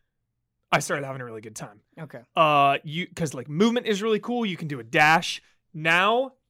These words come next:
Speaker 1: with three coming out, they said they've added a grappling hook
Speaker 2: Yep.
Speaker 1: and a
Speaker 2: That's,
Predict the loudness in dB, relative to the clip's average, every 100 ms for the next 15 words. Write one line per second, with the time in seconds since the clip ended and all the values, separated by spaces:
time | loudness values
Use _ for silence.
0 | _ _ _ _ _ _ -2 -2 -2 -6
1 | -4 0 0 2 2 2 2 -2 -6 -4
2 | -4 -4 -4 -2 0 4 2 0 -6 -10
3 | -6 2 2 2 -4 -2 2 2 0 -2
4 | 2 2 2